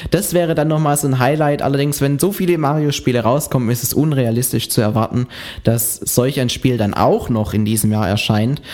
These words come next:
Allerdings kann man ja trotzdem mal in so einem kleinen Trailer zumindest einen, einen Eindruck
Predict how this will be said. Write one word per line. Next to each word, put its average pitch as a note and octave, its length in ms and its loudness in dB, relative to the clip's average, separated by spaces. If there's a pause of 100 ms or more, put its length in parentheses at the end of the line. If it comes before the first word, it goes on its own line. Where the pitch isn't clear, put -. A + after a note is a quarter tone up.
(160)
Allerdings B2+ 420 0
kann F3 140 0
man F3 120 0
ja D#3+ 100 0
trotzdem E3 420 0
mal C#3 180 2
in B2+ 80 0
so C3+ 120 -2
einem C3 100 0
kleinen C3 320 0
Trailer B2 360 0
zumindest B2+ 460 -2 (300)
einen, A#2 200 2
einen A2 200 -2 (180)
Eindruck C#3+ 540 -2